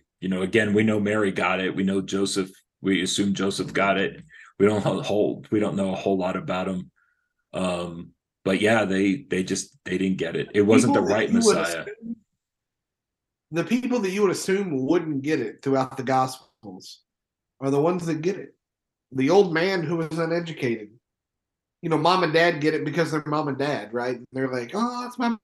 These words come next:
Speaker 2: baby," right? And then, then you, I, you know, I think we talked about this on a couple episodes ago, and I preached on it a couple, you know, while back. The, the, when Jesus tells her, you know, "I can't give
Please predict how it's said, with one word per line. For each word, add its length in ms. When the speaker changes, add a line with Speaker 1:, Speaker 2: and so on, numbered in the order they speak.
Speaker 2:
baby," 520
right? 360
And 180
then, 340
then 180
you, 120
I, 220
you 100
know, 100
I 80
think 200
we 80
talked 300
about 280
this 240
on 120
a 60
couple 280
episodes 460
ago, 300
and 80
I 100
preached 400
on 220
it 40
a 60
couple, 460
you 100
know, 340
while 340
back. 480
The, 540
the, 140
when 320
Jesus 500
tells 320
her, 120
you 120
know, 140
"I 80
can't 440
give 380